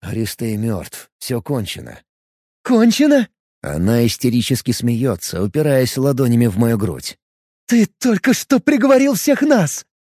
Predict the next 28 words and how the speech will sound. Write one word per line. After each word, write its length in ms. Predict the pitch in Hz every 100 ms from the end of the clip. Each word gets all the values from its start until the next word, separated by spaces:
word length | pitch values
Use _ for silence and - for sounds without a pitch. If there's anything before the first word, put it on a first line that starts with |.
| _ _
Вырвавшись 680 | 76 95 135 120 113 143 120
из 100 | 131
моих 260 | 117 120 110
рук, 380 | 151 131 - -
Илана 560 | - 107 123 156 151 151
склоняется 680 | - 143 156 151 104 98 127
над 140 | 127 113
уродливым 480 | 147 131 117 123 117
трупом 340 | 143 127 123
Аристея 600 | 123 127 - 170 82 62 -
и 140 | 139
резкими 380 | 156 131 143 131
движениями 640 | 123 127 160 147 139 143
срывает 560 | 139 165 175 123 98 98
с 80 | 135
его 160 | 117
шеи 340 | 110 156 147 131
кожаный 460 | - 139 131 143
шнурок 440 | 127 131 151 160 -
с 120 | -
треснувшей 580 | 185 127 147 135 156 147
колбой, 600 | 190 135 82 67 62 _
из 180 | 113 -
которой 440 | 113 - 95 104
вытекает 520 | 98 98 107 110 101
субстанция 760 | - 135 - - 160 127 - 143
неизвестного 800 | 143 151 147 113 127 107 123 117
происхождения. 920 | 117 113 - 113 92 92 64 60 57